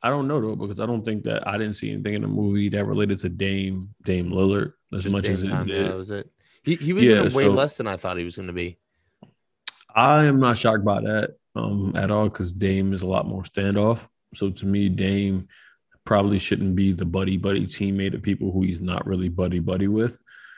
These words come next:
Speaker 2: He's not
Speaker 1: Um,
Speaker 2: really
Speaker 1: and I
Speaker 2: buddy buddy with anyone. <laughs>
Speaker 1: except for the people on his team. So, like, I think
Speaker 2: Yeah.
Speaker 1: that made a lot of sense. Um, I think that if we're
Speaker 2: Shout out to
Speaker 1: looking
Speaker 2: Bobby
Speaker 1: for
Speaker 2: Portis on the mic, by the way.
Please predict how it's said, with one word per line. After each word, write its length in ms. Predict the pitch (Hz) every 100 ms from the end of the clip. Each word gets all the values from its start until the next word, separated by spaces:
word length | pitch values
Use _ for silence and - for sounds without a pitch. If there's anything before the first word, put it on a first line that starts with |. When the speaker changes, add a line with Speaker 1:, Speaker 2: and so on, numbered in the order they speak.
| _ -
Speaker 2:
He's 300 | 98 92 95
not 120 | 98
Speaker 1:
Um, 40 |
Speaker 2:
really 100 | 101
Speaker 1:
and 80 | 98
I 20 | 95
Speaker 2:
buddy 120 | 87
buddy 220 | 85 82
with 140 | 85
anyone. 400 | 82 78 64 - -
<laughs> 920 | - - - - - _ _ _ -
Speaker 1:
except 340 | 101 117 104
for 80 | 107
the 80 | 98
people 280 | 98 101 92
on 60 |
his 120 | 90 -
team. 400 | 127 104 92 -
So, 180 | - 101
like, 140 | 104 104
I 60 |
think 120 | 104 101
Speaker 2:
Yeah. 40 |
Speaker 1:
that 140 | 98
made 180 | 95 98
a 80 | 98
lot 160 | 98 95
of 60 |
sense. 420 | - 104 104 - - - - _ _ _
Um, 560 | 98 95 98 98 98 - 110
I 160 | 107
think 360 | 101 113 107 101
that 520 | 101 101 98 104 - - _ _ _ _ _
if 120 | 107 98
we're 80 |
Speaker 2:
Shout 80 | 113
out 20 |
to 80 | 113
Speaker 1:
looking 160 | 107 101
Speaker 2:
Bobby 160 | 104
Speaker 1:
for 260 | 101 101 107
Speaker 2:
Portis 180 | 104 104
on 80 | 98
the 60 |
mic, 240 | 101 98 -
by 120 | 101
the 100 | 101
way. 360 | 107 120 -